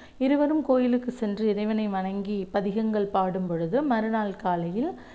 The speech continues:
கிழக்கு பலிபீடத்தில் ஒரு காசும் மேற்கு பலிபீடத்தில் ஒரு க-, படிக்காசும் இருப்பதை காண்கிறார்கள். இவற்றை கொண்டு அடியவர்களுக்கு உணவளிக்கின்றனர்.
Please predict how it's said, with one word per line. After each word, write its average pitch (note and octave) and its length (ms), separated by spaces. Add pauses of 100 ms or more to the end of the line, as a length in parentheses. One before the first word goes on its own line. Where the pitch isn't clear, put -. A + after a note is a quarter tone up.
(140)
கிழக்கு D4+ 520
பலிபீடத்தில் G3+ 840
ஒரு G3+ 200
காசும் G#3 640
மேற்கு C4 420
பலிபீடத்தில் F#3+ 800
ஒரு G#3+ 220
க-, F#3+ 240
படிக்காசும் G3 640
இருப்பதை G3 600
காண்கிறார்கள். F#3+ 760 (640)
இவற்றை C#4+ 500
கொண்டு A3+ 440
அடியவர்களுக்கு A#3 800 (140)
உணவளிக்கின்றனர். F3 840